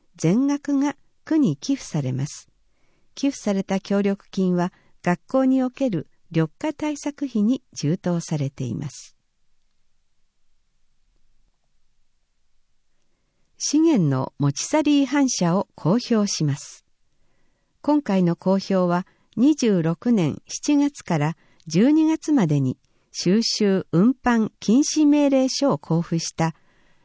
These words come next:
通算交付歴二回以上の違反者の最新情報です。これからも区は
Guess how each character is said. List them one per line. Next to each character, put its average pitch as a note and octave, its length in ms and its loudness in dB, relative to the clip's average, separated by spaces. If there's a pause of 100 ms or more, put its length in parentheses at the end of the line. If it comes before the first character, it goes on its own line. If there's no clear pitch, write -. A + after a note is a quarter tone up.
(100)
通 A3 200 2
算 G#3+ 480 -2
交 C4 240 0
付 D4 160 -2
歴 F3 420 -2 (160)
二 D#3 180 2
回 D#4+ 420 2
以 D#4+ 40 2
上 G3 280 0
の G#3 180 -2 (140)
違 D#3 140 0
反 C#4+ 260 -2
者 F3 180 -2
の C#3+ 220 -2 (160)
最 F3 280 0
新 B3 280 2
情 G#3+ 180 2
報 A#2 240 -6
で C3+ 120 -6
す。 - 220 -14 (960)
こ D3+ 60 -4
れ F#3 120 0
か C4 140 -2
ら C#4 140 2
も D#3+ 180 0 (280)
区 B3 120 0
は E3+ 220 0